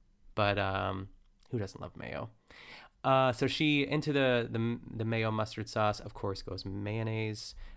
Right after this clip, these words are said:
Hellmann's, bring out the best. A little Dijon and a little whole grain mustard. Whole grain mustard is a lot to me. Like, I do like mustard,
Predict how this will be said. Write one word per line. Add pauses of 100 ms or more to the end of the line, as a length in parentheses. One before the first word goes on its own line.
Hellmann's,
bring
out
the
best. (540)
A
little
Dijon
and
a
little
whole
grain
mustard. (180)
Whole
grain
mustard
is
a
lot
to
me.
Like,
I
do
like
mustard,